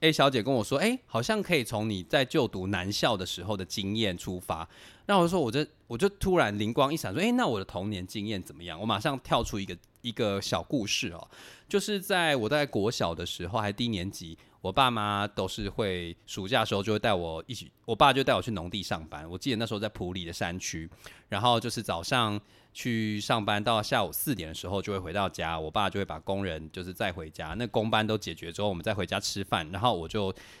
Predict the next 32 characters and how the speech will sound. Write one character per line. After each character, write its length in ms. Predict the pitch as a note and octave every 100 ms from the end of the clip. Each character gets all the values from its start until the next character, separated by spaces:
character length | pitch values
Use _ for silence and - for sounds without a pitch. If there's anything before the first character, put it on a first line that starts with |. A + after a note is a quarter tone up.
| -
下 220 | - A#2+
班 160 | G2
去 80 | G2
上 180 | G#2+ G#2
才 200 | F2+ E2
艺 100 | F#2+
班。 260 | F2+ D2+ D#2 - - _
我 100 | A#2+
记 140 | A#3+
得 160 | F#3+ B2+
我 80 |
那 160 | A#2 D#3
天， 400 | C3+ A#2+ A#2+ B2+ _ _ _ _ _ _ _ _
那 120 | E3
一 80 | D3
天 220 | C3+ B2+
的 80 | A#2+
事 200 | - C3
件 160 | A#2
就 120 | A2 G#2+
是 420 | - A2+ F#2+ F2+
我 180 | F2+ G#2+
晚 180 | G#2+
上 260 | F2+ C#3 A#2
是 100 | A#2+
要 100 | A2+
上 160 | A2 G2+
画 160 | A#2+
画 160 | G#2 G2
课， 280 | - G2+ F2 _ _ - _ _
然 160 | F#2
后 340 | F2+ A#2 G2+